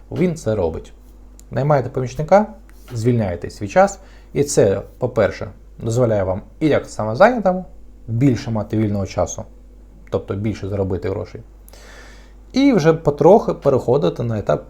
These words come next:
підприємця, тому що ви починаєте наймати, починаєте керувати, починаєте розуміти, як це працювати з людиною у наймі.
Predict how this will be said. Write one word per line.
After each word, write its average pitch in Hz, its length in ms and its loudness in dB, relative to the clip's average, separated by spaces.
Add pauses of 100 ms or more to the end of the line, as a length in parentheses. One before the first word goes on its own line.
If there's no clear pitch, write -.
підприємця, 107 680 -4 (120)
тому 101 180 -4
що - 140 -8
ви 95 60 -8
починаєте 104 600 -6 (280)
наймати, 95 480 -4 (840)
починаєте 95 480 -6
керувати, 101 640 -2 (320)
починаєте 113 440 -4
розуміти, 107 540 -4 (380)
як 110 300 2
це - 80 -8
працювати 95 600 -6
з 90 100 -12
людиною 104 440 -8 (160)
у 92 40 -12
наймі. 82 300 -10